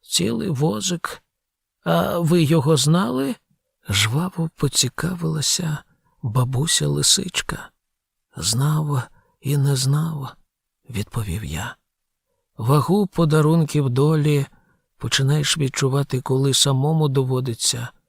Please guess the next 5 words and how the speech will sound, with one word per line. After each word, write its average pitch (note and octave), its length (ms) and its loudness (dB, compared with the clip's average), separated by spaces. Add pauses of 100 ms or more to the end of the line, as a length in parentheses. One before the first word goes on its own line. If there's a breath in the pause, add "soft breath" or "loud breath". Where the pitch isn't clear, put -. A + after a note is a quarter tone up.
(260)
збирати A#2 580 -4
каміння. A#2+ 680 -8 (680)
Це - 220 0
було F3 320 -2
згодом. C#3 560 -8